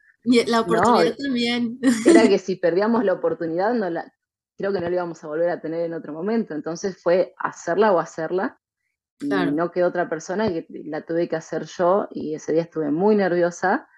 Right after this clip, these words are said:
Speaker 2: Yo siempre digo que pudo haber salido mejor la entrevista, pero bueno,
Speaker 1: <laughs>
Speaker 2: eh, <laughs> salió, está todavía en, eh, colgada en YouTube, y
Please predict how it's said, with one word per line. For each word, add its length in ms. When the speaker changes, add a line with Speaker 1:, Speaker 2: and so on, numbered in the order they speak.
Speaker 2:
Yo 80
siempre 240
digo 160
que 100
pudo 280
haber 140
salido 320
mejor 320
la 60
entrevista, 680
pero 200
bueno, 220
Speaker 1:
<laughs> 320
Speaker 2:
eh, 220
<laughs> 360
salió, 500
está 520
todavía 440
en, 160
eh, 480
colgada 380
en 80
YouTube, 460
y 540